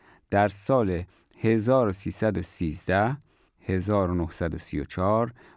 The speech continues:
ماده‌ای از مجلس گذشت که رشته‌های باقی مانده را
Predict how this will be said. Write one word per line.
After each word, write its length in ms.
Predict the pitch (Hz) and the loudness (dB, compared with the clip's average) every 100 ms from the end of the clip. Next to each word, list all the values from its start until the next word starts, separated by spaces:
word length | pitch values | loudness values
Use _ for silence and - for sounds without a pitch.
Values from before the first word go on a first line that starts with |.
| _ | _
ماده‌ای 500 | 101 104 101 123 151 | 0 0 2 2 2
از 220 | 110 95 | 2 0
مجلس 420 | 95 90 107 110 | 0 0 -2 -4
گذشت 520 | - 90 95 107 113 - - - - - | -4 -4 0 0 0 -6 -20 -20 -20 -4
که 140 | 107 | -2
رشته‌های 720 | 98 101 - 95 95 95 101 | 0 -2 -2 -2 0 0 0
باقی 460 | 101 101 95 90 98 | -2 0 0 2 0
مانده 400 | 95 90 90 107 | 2 0 0 0
را 220 | 131 123 | 2 0